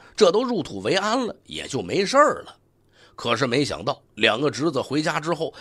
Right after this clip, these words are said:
死活坚持开棺验尸，他是一次又一次的劝说，始终就打消不了兄弟俩的这积极性。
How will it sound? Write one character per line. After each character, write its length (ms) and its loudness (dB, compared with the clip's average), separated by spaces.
死 460 6
活 240 10
坚 260 2
持 180 -2
开 280 -2
棺 200 0
验 240 0
尸， 240 -6
他 260 6
是 180 0
一 200 6
次 240 4
又 260 10
一 180 8
次 220 4
的 100 2
劝 380 0
说， 260 -2
始 560 4
终 280 6
就 180 6
打 340 2
消 240 8
不 160 4
了 200 8
兄 260 2
弟 120 6
俩 260 -2
的 100 2
这 140 -2
积 200 -6
极 160 -4
性。 160 -4